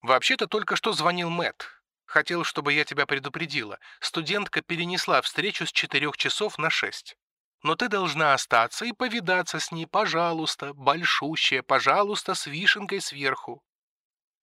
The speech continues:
«Вряд ли это его слова», рассмеялась Джейн, выходя из общежития.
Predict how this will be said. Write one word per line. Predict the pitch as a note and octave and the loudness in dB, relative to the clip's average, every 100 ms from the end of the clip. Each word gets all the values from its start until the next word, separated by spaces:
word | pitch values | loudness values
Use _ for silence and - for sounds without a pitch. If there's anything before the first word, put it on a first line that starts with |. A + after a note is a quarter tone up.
| _ | _
«Вряд | B2+ C3+ E3+ E3+ | 4 6 6 6
ли | C#3+ | 4
это | C#3+ | 6
его | C3+ C3+ B2 A#2+ | 6 6 6 4
слова», | - G#2 G2 F#2 - _ _ - | 6 4 4 2 -2 _ _ -2
рассмеялась | A#2 - A2 A2+ A2 G#2+ G2+ | 2 4 6 6 6 4 4
Джейн, | G2+ A#2+ B2 | 4 4 6
выходя | G#2 - G#2+ G#2 | 4 4 4 4
из | G2 | 4
общежития. | F#2+ - G#2 G2+ - A#2 | 2 4 4 4 0 -8